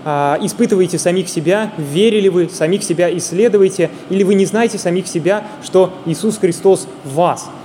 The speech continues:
А Бог, э, ра-, раз и навсегда, да, привлёк нас к, а, себе, и, а, если мы обращаемся к Нему, Он, а, действительно даёт нам, а, некие,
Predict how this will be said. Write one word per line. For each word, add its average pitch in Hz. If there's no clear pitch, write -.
А 143
Бог, 220
э, 151
ра-, 196
раз 196
и 190
навсегда, 180
да, 180
привлёк 170
нас 170
к, 170
а, 147
себе, 180
и, 185
а, 147
если 190
мы 175
обращаемся 180
к 175
Нему, 147
Он, 170
а, 143
действительно 190
даёт 180
нам, 165
а, 147
некие, 156